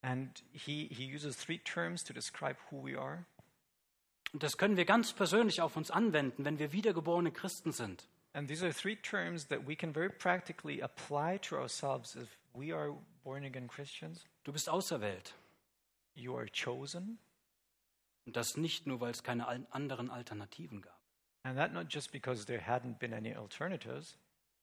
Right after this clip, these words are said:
Speaker 2: Du bist auserwählt. Gott hat bewusst gesagt, „Ja, dich möchte ich.“
Speaker 1: You have been chosen. God consciously said, „I want you.“
Speaker 2: Zweiter Begriff.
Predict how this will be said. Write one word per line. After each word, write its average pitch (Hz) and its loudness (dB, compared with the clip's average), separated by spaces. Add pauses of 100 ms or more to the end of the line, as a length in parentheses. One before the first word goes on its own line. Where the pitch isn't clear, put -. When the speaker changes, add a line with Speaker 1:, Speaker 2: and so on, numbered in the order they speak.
(720)
Speaker 2:
Du 165 -4
bist - 4
auserwählt. 185 8
Gott 254 8 (200)
hat - 4
bewusst 220 4
gesagt, 214 6 (180)
„Ja, 196 10 (340)
dich 214 8 (280)
möchte 131 4
ich.“ - -14 (500)
Speaker 1:
You 147 -2
have 202 0
been 147 -2
chosen. 135 -2
God 139 6
consciously 175 -2
said, 139 2 (160)
„I 160 4
want 139 -4
you.“ 113 -8 (2750)
Speaker 2:
Zweiter 123 0
Begriff. - -8